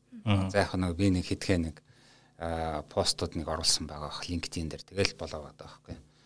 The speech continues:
Speaker 2: Тийм болохоор нөгөө бид нэр compliance гэдэг үгийг бол маш их хүн, тэ, нөгөө салбар болгон өөрийнхөө өнцгөөс тайлбарлаад байна л да. Гэтэл нөгөө compliance маань гадаадад нөгөө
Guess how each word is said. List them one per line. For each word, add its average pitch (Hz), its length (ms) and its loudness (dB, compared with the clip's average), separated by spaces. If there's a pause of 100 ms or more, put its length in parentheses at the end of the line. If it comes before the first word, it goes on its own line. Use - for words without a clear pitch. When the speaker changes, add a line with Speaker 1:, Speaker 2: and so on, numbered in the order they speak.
(460)
Speaker 2:
Тийм 117 160 6
болохоор 104 320 4
нөгөө 95 240 8
бид - 160 -2
нэр 95 160 4
compliance 104 560 8
гэдэг 95 160 0
үгийг 82 320 -2
бол - 180 -20
маш - 380 6
их - 80 -14
хүн, - 160 -12
тэ, 87 160 -2
нөгөө 80 480 -2
салбар - 320 6
болгон 92 240 4
өөрийнхөө 92 400 4
өнцгөөс - 320 -2
тайлбарлаад - 480 -8
байна 85 160 -4
л - 100 -12
да. - 140 -18 (720)
Гэтэл 123 400 4
нөгөө 92 640 8
compliance 92 640 4
маань 120 240 4 (160)
гадаадад 80 640 0 (240)
нөгөө - 240 -20